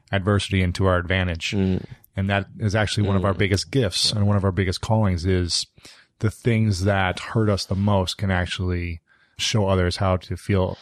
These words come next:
Speaker 1: that much more love
Speaker 2: Mm.
Speaker 1: and open them
Speaker 2: Mm.
Speaker 1: up.
Speaker 2: Wow.
Speaker 1: And our pain is really what can create the most pleasure in the world and
Speaker 2: Mm.
Speaker 1: all those different things. And with-,
Speaker 2: Beautiful.
Speaker 1: without those moments, then, um, we may not be as impactful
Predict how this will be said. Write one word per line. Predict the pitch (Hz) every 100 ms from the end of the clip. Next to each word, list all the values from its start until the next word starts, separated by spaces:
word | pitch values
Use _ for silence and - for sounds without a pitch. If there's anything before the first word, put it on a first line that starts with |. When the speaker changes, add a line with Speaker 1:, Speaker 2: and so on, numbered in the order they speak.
| -
Speaker 1:
that | 98 95
much | 92 -
more | 92
love | 87 92 87 85 - - -
Speaker 2:
Mm. | 101 98 87 - -
Speaker 1:
and | - 98
open | 110 110
them | 92
Speaker 2:
Mm. | 98
Speaker 1:
up. | 87 - - _ - -
Speaker 2:
Wow. | 95 87 - -
Speaker 1:
And | 101 98
our | 92
pain | - 117 107 92
is | 90
really | 101 98 95
what | 90 92
can | 98
create | - 98 95
the | 92
most | 95 90
pleasure | - 98 90
in | 87
the | 85
world | 85 82 -
and | - 101
Speaker 2:
Mm. | 98
Speaker 1:
all | 95
those | 92
different | - 87 85
things. | 95 87 -
And | 104
with-, | 95
Speaker 2:
Beautiful. | 104
Speaker 1:
without | 113 110 139 139
those | 117 98
moments, | 110 101 101 113 -
then, | 110 104 104 101 101
um, | 98 98 98
we | 104
may | 104 98
not | 98 92
be | 98
as | 92
impactful | 101 95 - 98 - 98